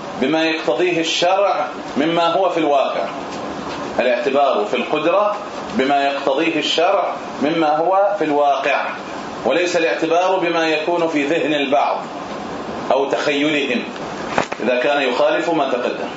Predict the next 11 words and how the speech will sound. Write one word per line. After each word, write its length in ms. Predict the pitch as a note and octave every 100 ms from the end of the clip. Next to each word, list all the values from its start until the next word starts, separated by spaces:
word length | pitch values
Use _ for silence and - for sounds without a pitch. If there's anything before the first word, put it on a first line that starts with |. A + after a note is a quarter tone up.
| - - - -
قال: 420 | C3+ D#3+ F3 D#3
"ما 140 | D#3+
دام 160 | D#3 F3
قادرا 540 | D#3+ E3 D#3+ D#3 D3
عليه"، 400 | C3+ C3 A2 F#2
وليس 320 | G#2+ E3 F3 E3
بمعذور 640 | D#3 D3+ C3+ D3+ E3 D3+
في 220 | C#3+ C#3
تركه 360 | C3 G#2 - G#2+ - - - G#2+
والاكتفاء 580 | B2+ C#3 C#3 D3+ D#3 C#3+
بالتيمم، 720 | C#3 C#3+ C3 C3+ C#3 C#3